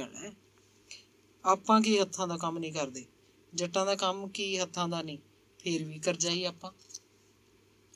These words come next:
ਆਪਣੇ ਹੱਥਾਂ ਦਾ ਹੁਣ ਕਿੱਥੇ ਰਹਿ ਗਿਆ ਕੰਮ ਆਪਣਾ? ਕੰਮ ਤਾਂ ਮਸ਼ੀਨ ਕਰਦੀ ਹੈ ਜਾਂ ਭਈਏ ਨੇ। ਝੋਨਾ ਭਈਏ ਬੀਜਦੇ ਨੇ, ਭਈਏ ਵੱਢਦੇ ਨੇ। ਕਣਕ ਟਰੈਕਟਰ ਦੀ ਕਰਾਮਾਤ ਹੈ, ਵੱਢਦੀ ਕਮੈਣ ਆ।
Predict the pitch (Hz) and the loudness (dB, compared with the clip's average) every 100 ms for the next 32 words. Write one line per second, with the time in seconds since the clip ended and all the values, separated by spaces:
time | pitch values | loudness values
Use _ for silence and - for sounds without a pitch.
0 | _ _ - - _ - 190 - 208 220 | _ _ -20 -20 _ 6 6 6 4 6
1 | 226 185 - 196 185 190 202 185 180 185 | 6 4 2 0 4 4 4 0 -2 -4
2 | 170 - 165 156 147 170 156 151 147 143 | -4 -2 0 2 0 0 -4 -4 -6 -4
3 | 131 - - - _ - _ 202 214 220 | -8 -10 -16 -20 _ -20 _ 6 8 8
4 | 214 208 - 214 214 208 196 202 208 196 | 8 8 8 6 6 6 6 -2 -2 -2
5 | 175 196 220 214 151 131 - - - - | 0 2 2 2 0 -4 -10 -20 -20 -20
6 | _ _ - 233 185 180 190 196 220 180 | _ _ 4 4 4 2 2 2 2 2
7 | 156 147 147 143 151 160 180 190 - 202 | -2 -6 -12 -8 -6 -4 -4 -4 0 0
8 | 156 165 156 127 139 180 170 156 160 165 | 0 -4 -2 -4 -4 -6 -6 -6 -8 -4
9 | 160 160 175 - 175 160 - 170 170 170 | -4 -4 -10 -8 -4 -4 -4 -10 -8 -4
10 | 170 156 156 143 117 143 180 196 - - | -2 0 -2 -4 -6 -6 -6 -6 -14 -20
11 | - _ 170 185 202 233 220 196 180 156 | -20 _ 0 2 2 2 2 0 0 -2
12 | 143 123 165 | -2 -6 -8